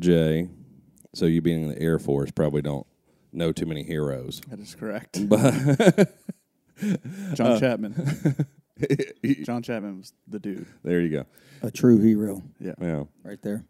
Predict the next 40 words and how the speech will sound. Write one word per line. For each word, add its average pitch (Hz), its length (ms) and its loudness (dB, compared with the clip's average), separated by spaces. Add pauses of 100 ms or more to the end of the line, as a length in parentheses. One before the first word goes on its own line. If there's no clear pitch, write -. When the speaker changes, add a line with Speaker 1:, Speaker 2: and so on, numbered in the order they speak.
Speaker 1:
So 87 500 6
L-, 98 220 2
L-, 92 260 4
Lou 110 260 10
Goodman, 92 760 8
uh, 78 460 4 (440)
he, 101 160 -8
he, 101 160 -8
he's 98 260 0
a, 80 280 0 (360)
you 117 80 -2
know, 98 120 -2
another 107 260 2
brother 90 300 4
from 85 180 -2
the 78 80 0
South. 71 400 -2
So, 80 180 2
you 78 140 2
know, 76 100 -2
someone 76 340 -4
you 73 120 -6
can 76 140 -10
rely 71 400 -4
on, 71 200 -4
trust, 76 480 -2
got 76 200 -4
a 71 60 -8 (240)
good 85 180 0
constitution. - 880 0
Speaker 2:
That's - 160 -20
what 104 140 -10
I - 20 -14
hear. 104 240 -14 (300)
Speaker 1:
My - 80 -6
man's 90 300 -2
a - 40 -8
patriot, 107 580 4 (300)
Speaker 2:
<laughs> - 260 -18
Speaker 1:
um, 85 520 -4